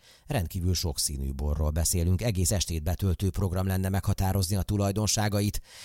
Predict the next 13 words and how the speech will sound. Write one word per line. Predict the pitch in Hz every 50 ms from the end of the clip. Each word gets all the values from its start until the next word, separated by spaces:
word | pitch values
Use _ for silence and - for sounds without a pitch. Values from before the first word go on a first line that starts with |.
| - - -
A | - 104
régiónak | 110 110 107 92 80 90 90 90 92 90 - -
összesen | 90 - - 92 - 101 90
hat | 82 69 85 85 76 80
borvidéke | 85 92 90 80 80 87 80 90 90 - - 92
van. | 82 98 95 92 85 - _
A | - 85
badacsonyi, | 78 92 123 135 156 151 - - 135 131 131 123 147 -
a | - 85
balatonboglári, | 78 90 98 104 98 - 107 101 101 98 101 101 90 98 95 98 92 82 78
a | 69
Balaton | 69 87 87 78 73 - - 65 60
felvidéki, | - - - 71 73 73 69 76 71 78 82 82 - - 107 113